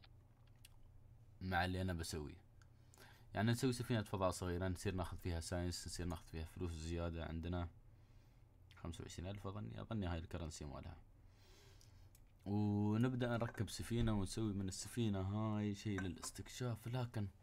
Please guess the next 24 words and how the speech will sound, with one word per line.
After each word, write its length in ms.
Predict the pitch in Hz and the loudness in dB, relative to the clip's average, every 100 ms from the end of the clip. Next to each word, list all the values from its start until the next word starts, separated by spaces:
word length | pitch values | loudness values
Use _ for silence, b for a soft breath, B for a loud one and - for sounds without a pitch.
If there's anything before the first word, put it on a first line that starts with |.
| B B B B B B B B B B B B B B B B - 135 | B B B B B B B B B B B B B B B B -4 2
أنا 100 | 156 | 2
مش 160 | - | 4
وايد 200 | 127 98 | 4 6
مع 140 | 95 95 | 2 0
السيميليشن. 600 | - 95 87 92 127 123 | 0 0 2 0 0 0
هاي 160 | 107 | 0
يعتبر 380 | 98 - 101 92 | -2 -4 0 0
سبيس 420 | - - 98 - | 0 0 0 0
شيب 160 | 90 76 | -4 -6
سيميليشن 580 | - 85 82 82 - 82 | -4 -2 -2 -4 -4 -6
على 140 | 80 | -8
فكرة. 380 | - 87 107 120 - - - - - - - - - - - - - | -8 -6 -6 -6 -14 -20 -20 -20 -20 -20 -20 -20 -20 -20 -20 -20 -4
آه، 240 | 113 98 95 | 2 4 4
بس 600 | 95 117 120 - - - - - - - - - - - - - - - - - - - - - - - - | 4 2 2 -6 -8 -14 -20 -20 -20 -20 -20 -20 -20 -20 -20 -20 -20 -20 -20 -20 -20 -20 -20 -20 -20 -20 2
ها 140 | 131 | 4
شو، 200 | 131 98 | 4 2
ميدل 380 | 87 98 104 101 | 2 2 2 4
جردر، 460 | 101 95 98 98 - | 2 2 -2 -2 -10
سيجمنت، 400 | - 92 95 90 - - | -10 -2 2 2 0 -4
مدري 260 | 90 82 | -2 0
منو. 240 | 87 90 82 - - B B B B B B B B B - | 0 0 -2 -6 -20 B B B B B B B B B -8
آه، 960 | - 67 69 - - 67 65 65 65 | -4 0 0 -2 -2 0 0 0 0
ما 220 | 123 104 | 0 0
أدري. 240 | 80 - | 0 -4